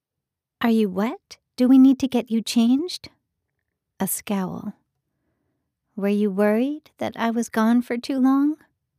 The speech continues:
"No." "What's wrong, then?" She tried to follow her sister's eyes, which were now focused on the nightstand. Susanna picked up the picture of her mom,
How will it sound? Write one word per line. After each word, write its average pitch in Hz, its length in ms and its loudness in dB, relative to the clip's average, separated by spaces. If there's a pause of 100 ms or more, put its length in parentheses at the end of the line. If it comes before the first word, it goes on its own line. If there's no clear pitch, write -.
(680)
"No." 170 400 -6 (1120)
"What's 285 340 0
wrong, 294 460 4
then?" 196 360 -4 (1200)
She - 220 -8
tried 208 340 -2
to 208 80 -8
follow 202 440 -2
her 190 180 -6
sister's - 500 -6
eyes, 196 440 -10 (280)
which - 260 -8
were 214 120 -2
now 208 180 -2
focused - 580 -6
on 202 140 0
the 202 80 0
nightstand. 190 800 -6 (1080)
Susanna 196 720 -2
picked - 340 -8
up 196 160 -4
the 196 100 -6
picture - 440 -8
of 185 140 -8
her 208 120 -2
mom, 185 420 -4